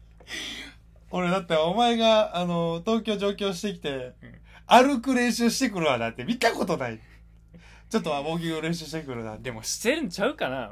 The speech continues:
Speaker 2: わからんわ。
Speaker 1: お前してた？
Speaker 2: してない。
Speaker 1: ただ、
Speaker 2: てか、
Speaker 1: ほんまにウォーキングはしに行ってたけど。
Speaker 2: うん、そうやな。
Speaker 1: は。
Speaker 2: いや、俺一回な、行かされたことあんのよ。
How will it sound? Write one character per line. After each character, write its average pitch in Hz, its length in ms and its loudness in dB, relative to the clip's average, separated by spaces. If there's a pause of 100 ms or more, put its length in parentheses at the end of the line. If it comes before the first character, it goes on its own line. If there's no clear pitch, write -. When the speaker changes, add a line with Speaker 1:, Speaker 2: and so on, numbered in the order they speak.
Speaker 2:
わ 123 220 -12
か - 180 -20
ら 160 120 -12
ん 110 120 -20
わ。 - 140 -20 (500)
Speaker 1:
お 185 120 -10
前 214 180 4
し - 100 -8
て 254 100 -2
た？ - 160 -10 (280)
Speaker 2:
し - 380 -20
て - 100 -20
な - 40 -20
い。 - 40 -20 (600)
Speaker 1:
た - 200 0
だ、 185 260 4 (220)
Speaker 2:
て 156 100 -2
か、 - 120 10
Speaker 1:
ほ 302 100 8
ん 339 100 -6
ま 381 120 2
に 427 80 6
ウ 427 60 10
ォ 214 180 10
ー - 20 -2
キ 214 140 -2
ン 208 60 -2
グ 202 40 2
は 202 80 6
し 190 140 -4
に 196 80 -4
行 - 20 -14
っ 175 40 -14
て 190 60 -8
た 147 120 2
け 123 80 -2
ど。 113 220 -4 (420)
Speaker 2:
う 139 100 -14
ん、 113 60 -12
そ 127 160 -12
う - 20 -8
や 113 80 -10
な。 104 320 -8
Speaker 1:
は。 139 120 -6 (140)
Speaker 2:
い - 40 -8
や、 127 120 0 (440)
俺 147 180 -4
一 247 140 -10 (160)
回 311 200 -6
な、 277 120 -8
行 247 200 -14
か 403 140 -4
さ 415 120 -6
れ 302 60 -4
た 175 80 -4
こ 147 60 -10
と 127 100 -8
あ 123 40 -8
ん 123 80 -14
の 117 40 -14
よ。 110 140 -16